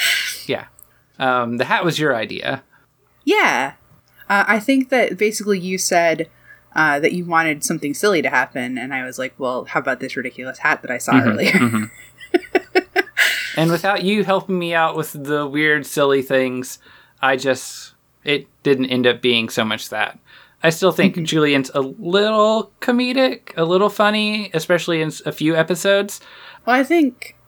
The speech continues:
Speaker 1: I think that, um, both of them are pretty funny in the scene, uh, in the episode where they're, like, making out and Jack calls.
Speaker 2: <laughs>
Speaker 1: Like, it's a very serious episode, but there's a lot of funny parts of it, too. <laughs>
Speaker 2: Yeah, so that's what I knew about them, and then I just based them off of the actors who were playing them.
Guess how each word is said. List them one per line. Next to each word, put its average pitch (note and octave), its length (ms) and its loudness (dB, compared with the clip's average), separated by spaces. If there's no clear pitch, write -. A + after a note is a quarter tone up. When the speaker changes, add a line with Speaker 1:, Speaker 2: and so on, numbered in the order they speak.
Speaker 1:
I G#3+ 140 2
think A3+ 360 -2
that, E3+ 260 2
um, D3 340 -4
both E3 240 4
of D#3 140 0
them C#3 280 0
are C3+ 160 2
pretty C#3+ 220 -4
funny C#3+ 320 -6
in C#3 120 -12
the C#3+ 100 -8
scene, C#3 480 -8
uh, C#3+ 160 0
in D3+ 200 0
the C#3 200 2
episode D#3+ 400 0
where C3+ 120 2
they're, C#3 260 2
like, C3 200 -4
making C#3 360 -4
out C3 340 2
and C3+ 240 -6
Jack B2+ 300 -2
calls. E3 500 0
Speaker 2:
<laughs> - 60 -2
Speaker 1:
Like, C#3 240 0
it's F#3 100 -2
a F3+ 60 -6
very D3 240 0
serious D#3 540 0
episode, D#3+ 460 0
but D3 120 -6
there's C#3+ 160 0
a C#3+ 60 -4
lot C#3 160 0
of C#3 60 -8
funny C#3 280 -2
parts C#3 260 0
of C3+ 80 -6
it, B2+ 140 -4
too. G3 480 2
<laughs> - 60 -18
Speaker 2:
Yeah, F#3 360 2
so F#3+ 200 -2
that's A3 220 0
what A#3+ 100 0
I G#3+ 120 2
knew F#3+ 180 2
about F#3+ 300 0
them, A#2+ 120 0
and C3+ 140 -2
then D#3+ 80 0
I F#3+ 100 2
just G#3+ 280 -2
based G3+ 260 -2
them F#3+ 200 0
off D#3+ 280 0
of D#3 280 -2
the D#3 140 -10
actors D#3+ 420 -2
who E3 80 -2
were D3 100 0
playing D#3+ 480 0
them. A3+ 280 -10